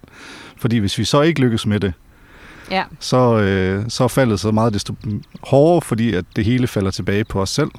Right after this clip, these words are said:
Speaker 2: Ja. Ja.
Speaker 1: Og der kan måske også ligge en trøst der i, øh, i evangelieteksten, i at den ligesom siger, at, øh, altså, det er Gud, der har, der
Speaker 2: Ja.
Speaker 1: har magten.
Speaker 2: Ja.
Speaker 1: Han ved, hvad du trænger til.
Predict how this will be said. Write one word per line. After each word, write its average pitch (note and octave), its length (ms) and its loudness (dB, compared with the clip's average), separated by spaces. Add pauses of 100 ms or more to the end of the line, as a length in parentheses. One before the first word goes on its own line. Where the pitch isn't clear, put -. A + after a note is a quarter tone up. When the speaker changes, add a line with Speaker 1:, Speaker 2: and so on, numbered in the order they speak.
(200)
Speaker 2:
Ja. F#3+ 140 -2 (440)
Ja. G3 140 0 (800)
Speaker 1:
Og G#2+ 100 -4
der A#2 80 2
kan A2+ 100 2
måske B2 160 0
også B2 120 0
ligge A#2+ 160 0
en G#2+ 60 0
trøst - 520 -4 (460)
der B2+ 260 4 (360)
i, G#2+ 300 -4
øh, F#2+ 120 -2
i G#2 80 -2
evangelieteksten, G#2 800 0
i G#2 160 0
at F#2+ 120 -2 (920)
den A2+ 80 0
ligesom G#2 220 0
siger, G#2 200 0
at, - 140 -6
øh, F#2+ 160 -4
altså, G2 240 -6 (220)
det A2 80 0
er G2+ 40 -2
Gud, C3+ 260 0
der G#2 160 -2
har, G#2 240 2 (1080)
der A2+ 120 -2
Speaker 2:
Ja. A2 60 4
Speaker 1:
har A#2 60 4
magten. G#2+ 440 0 (100)
Speaker 2:
Ja. A3+ 140 2 (360)
Speaker 1:
Han C3 180 2
ved, C3 160 4
hvad G2+ 120 -2
du G#2 140 -2
trænger G2 320 -2
til. G2+ 240 -4